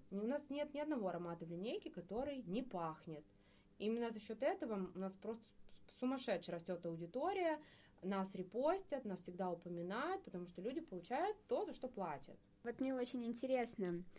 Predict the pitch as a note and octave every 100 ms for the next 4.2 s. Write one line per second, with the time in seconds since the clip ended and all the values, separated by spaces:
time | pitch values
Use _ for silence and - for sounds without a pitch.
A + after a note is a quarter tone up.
0 | - - - B3+ E4 - B3 A3+ A#3+ B3+
1 | - B3 - G3 G3 G3 B3 E4 C4 A3+
2 | G#3+ G#3+ G#3+ G#3+ B3 A3 G3 E3+ E3+ -
3 | G3+ C4 D#4 - - B3 A#3 A#3 D4+ G4+
4 | E4+ A3+